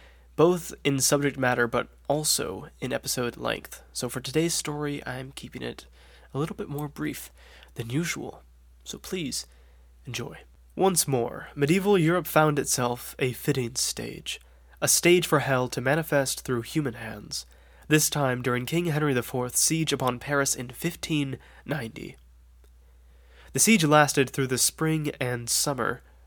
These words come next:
during France's Wars of Religion. A year prior, King Henry the Third had been assassinated, and the rightful heir to the throne was Henry of Navarre, a Protestant. Back then,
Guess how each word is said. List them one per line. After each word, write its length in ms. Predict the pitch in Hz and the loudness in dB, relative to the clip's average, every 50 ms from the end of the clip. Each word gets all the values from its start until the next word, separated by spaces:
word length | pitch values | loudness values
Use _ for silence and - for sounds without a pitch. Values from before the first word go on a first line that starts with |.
| - - - | -20 -8 -4
during 200 | 135 123 120 117 | -4 -4 -4 -4
France's 600 | - - 123 123 120 - 127 120 117 - - - - - - - - | 0 0 0 2 2 -2 -2 0 -2 -2 -4 -4 -12 -20 -20 -6 -4
Wars 480 | 135 147 160 165 160 156 143 139 - - - | -2 -2 -2 -2 -2 -2 0 0 -2 -2 -2
of 200 | - 131 123 120 | -4 -4 -4 -4
Religion. 400 | 127 123 131 127 - 120 - 113 - - _ _ - - - - - - - - - _ - - - | -4 -4 -2 -4 -4 -6 -10 -16 -20 -20 _ _ -20 -20 -20 -20 -20 -20 -20 -20 -20 _ -20 -4 -4
A 60 | 135 | -2
year 220 | 131 143 156 151 | 2 4 2 2
prior, 520 | 143 - - 143 131 123 123 120 117 120 - - - - | 2 0 0 2 2 2 2 0 -2 -2 -6 -18 -18 -6
King 160 | - 185 180 | -6 -2 -2
Henry 320 | 160 135 147 143 143 135 | 0 -2 0 0 0 0
the 140 | 120 127 117 | 2 0 -2
Third 380 | - - - 147 143 139 131 127 | -2 -2 0 0 2 2 0 -2
had 180 | 127 127 120 | -6 -6 -4
been 120 | 123 117 117 | -4 -6 -4
assassinated, 760 | 120 - - 127 123 120 - - - 120 117 123 - - - - - _ _ - - - - | -2 -2 -2 -2 -2 -4 -4 -4 -4 -6 -6 -6 -8 -14 -20 -20 -20 _ _ -20 -20 -12 -10
and 100 | 127 117 | -6 -4
the 80 | 127 | -4
rightful 480 | 123 131 131 160 180 - - 202 190 - - - | -2 0 -2 -2 -2 -2 -4 -4 -4 -4 -2 -2
heir 240 | 147 151 151 143 | 0 0 0 -2
to 100 | 135 - | -2 -4
the 120 | 120 131 113 | -6 -6 -6
throne 400 | - - 120 120 120 120 139 131 - - - - - - | -4 -6 -4 -4 -4 -4 -6 -10 -20 -20 -20 -20 -10 -6
was 140 | 139 131 - | -4 -4 -4
Henry 300 | - - 160 175 180 185 | -4 -4 -4 -4 -2 -4
of 120 | 180 151 | -4 -2
Navarre, 520 | 135 123 117 120 117 131 131 117 - - - - - - - - - - - - - - - | -4 -6 -6 -6 -8 -8 -8 -8 -10 -14 -18 -20 -20 -20 -20 -20 -20 -20 -20 -20 -20 -20 -18
a 20 | |
Protestant. 640 | _ - 156 170 165 143 - - - - - - - - - - - - _ _ - _ - _ - _ - | _ -4 -4 -4 -2 -4 -6 -6 -8 -12 -12 -18 -20 -20 -20 -20 -20 -20 _ _ -20 _ -20 _ -20 _ -2
Back 240 | - 147 160 170 - | 2 2 2 2 2
then, 320 | - 165 160 151 143 139 | 2 4 4 4 4 2